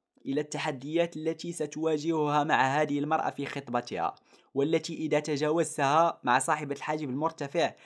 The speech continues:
سأضمن لك زواج يسير معها. وأول اختبار أو تحدي وأنا أسميه تحدي المدة الزمنية، وهذا التحدي هو أنها تريد أن تعرف هل أنت متعجل عن،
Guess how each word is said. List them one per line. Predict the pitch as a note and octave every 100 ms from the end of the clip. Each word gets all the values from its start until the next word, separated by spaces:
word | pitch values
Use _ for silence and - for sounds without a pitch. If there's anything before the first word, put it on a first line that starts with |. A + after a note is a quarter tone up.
| - _
سأضمن | - C#3 D3+ C#3+ D#3 D#3
لك | D#3+ E3+
زواج | B2 C#3+ E3 C#3+
يسير | C#3 C#3 E3 D#3+
معها. | A2 E2+ C#2 - - _ _ _
وأول | B2 D3+ F3+
اختبار | E3+ - D#3 D3 F3 F3 -
أو | D3+
تحدي | D3 C#3 F3+ C3 D#3+
وأنا | D#3+ D#3+ D#3+ D3
أسميه | D#3 D#3 F3 F#3+ B2 - _ _ _ _ _ _ _ _ _
تحدي | - - F3 D3+
المدة | E3 F3+ C#3+
الزمنية، | B2+ A#2 A#2 G#2+ F#2 D#2 D2+ - - _
وهذا | A#2 C#3 F#3
التحدي | D3+ D3+ D3+ F3 C#3+ D#3 F#3+ F#3 - _ _ -
هو | C3+ E3+
أنها | E3+ F3 E3
تريد | E3 E3+ F#3+ -
أن | C3+
تعرف | B2+ G#2+ E2+ E2 - _ _ _ _ _
هل | B2+ F3
أنت | F3+ F3+
متعجل | F3+ F3 D#3 D3+ E3
عن، | C3 D3+ D3+